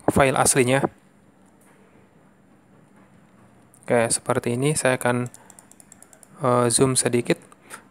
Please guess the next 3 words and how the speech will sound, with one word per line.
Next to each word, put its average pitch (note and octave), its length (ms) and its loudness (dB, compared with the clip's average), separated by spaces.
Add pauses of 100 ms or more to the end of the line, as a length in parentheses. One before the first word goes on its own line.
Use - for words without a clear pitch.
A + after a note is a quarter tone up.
(120)
Nah, B2 240 -4
kemudian, C#3 680 2 (1700)
teman-teman, D3+ 560 2